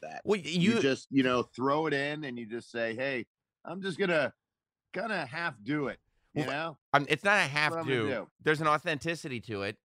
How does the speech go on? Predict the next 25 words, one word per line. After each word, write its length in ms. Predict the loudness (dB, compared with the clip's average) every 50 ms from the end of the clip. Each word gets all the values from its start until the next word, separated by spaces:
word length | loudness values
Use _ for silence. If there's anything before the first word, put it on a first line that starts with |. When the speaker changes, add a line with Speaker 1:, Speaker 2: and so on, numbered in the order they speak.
| _
Speaker 2:
when 120 | -4 -2 -2
I 80 | 0
do 140 | 0 0 0
it 100 | 0 2
like 220 | 0 0 0 0
that. 260 | 0 2 2 2 0 -2
You 100 | -2 -2
know, 120 | -2 0
there's 180 | -2 -2 -2 0
an 80 | 0
authenticity 600 | 0 0 0 -2 -6 -6 -4 -6 -6 -4 -4 -4 -4
of 80 | -4
people 240 | -6 -8 -6 -6 -4
knowing, 400 | -2 0 0 0 0 0 -2 -2
"Okay, 260 | -4 -4 -4 -4 -4
this 160 | -4 -4 -6
is 80 | -6 -4
the 100 | -4 -2
real 200 | 0 0 0 0
deal. 380 | -2 -2 0 2 2 2 2 0
This 140 | -4 -6 -8
is 60 | -4
not 220 | -4 -4 -4 -4
some, 220 | -6 -6 -6 -6 -4
like, 280 | -6 -6 -6 -8 -12